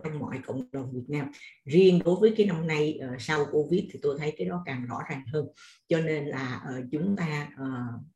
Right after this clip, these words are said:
tôi nghĩ đó là những cái mặt tốt đẹp của ngày Tết dân tộc mà chúng ta nên, ờ, ờ, giữ gìn. Tức là làm sao để đó thực sự là thời gian, ờ, kết nối lại với thiên nhiên, ờ, thời gian,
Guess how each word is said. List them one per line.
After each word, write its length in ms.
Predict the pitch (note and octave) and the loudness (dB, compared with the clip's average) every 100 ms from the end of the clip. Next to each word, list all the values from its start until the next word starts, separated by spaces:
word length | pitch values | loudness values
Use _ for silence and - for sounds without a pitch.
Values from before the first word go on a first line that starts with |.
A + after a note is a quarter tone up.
| - - - | -16 -10 -2
tôi 120 | D#3+ | 0
nghĩ 140 | D3+ | 0
đó 160 | D#3 G3 | 0 -2
là 100 | E3 | -4
những 260 | C3+ C3 - | -4 -4 -4
cái 80 | F3+ | -6
mặt 160 | B2 - | -8 -2
tốt 200 | F#3+ A3 - | -2 0 -4
đẹp 220 | A#2 - - | -8 -10 -8
của 80 | |
ngày 200 | C3+ C3+ C3+ | -6 -6 -6
Tết 140 | E3+ | -4
dân 200 | F3 D3 | -4 -4
tộc 160 | C#3+ B2 - | -6 -12 -10
mà 100 | C3+ B2 | -10 -8
chúng 200 | C3+ D#3+ | -8 -8
ta 220 | D#3 C#3+ D3 | -8 -8 -8
nên, 320 | D3 C#3 C3+ - | -8 -8 -10 -10
ờ, 180 | C3 B2+ C#3+ _ _ _ _ | -12 -12 -16 _ _ _ _
ờ, 280 | C3+ B2+ - E3+ F3 - - _ - | -12 -10 -8 -10 -14 -16 -20 _ -8
giữ 200 | D3+ C#3+ | -2 2
gìn. 360 | F3+ F3 - - _ _ - - | 6 6 4 -8 _ _ -18 -6
Tức 160 | E3+ E3 | -6 -4
là 200 | C#3 C3 | -4 -4
làm 220 | C3+ B2+ | -4 -4
sao 180 | D3+ C#3 | -6 -4
để 120 | C3+ | -4
đó 160 | C#3+ F3+ | -4 -8
thực 120 | - | -8
sự 140 | - - | -6 -4
là 120 | C3+ B2+ | -6 -8
thời 200 | C#3+ B2 | -8 -4
gian, 380 | C#3+ C#3+ C#3+ - | -4 -4 -6 -10
ờ, 200 | B2+ A#2+ B2 - - | -10 -10 -10 -6 4
kết 220 | G#3+ G#3+ | 4 4
nối 200 | F#3 G3+ | 0 0
lại 180 | G2+ A#2 | -4 -4
với 140 | D3+ - | -6 -2
thiên 260 | E3+ D#3 | -2 0
nhiên, 320 | D#3+ E3+ C3+ - - _ | 0 2 0 -6 -20 _
ờ, 260 | - C3 B2 | -10 -8 -6
thời 160 | C#3 B2 | -6 -6
gian, 340 | C3 C#3+ C#3+ | -4 -4 -6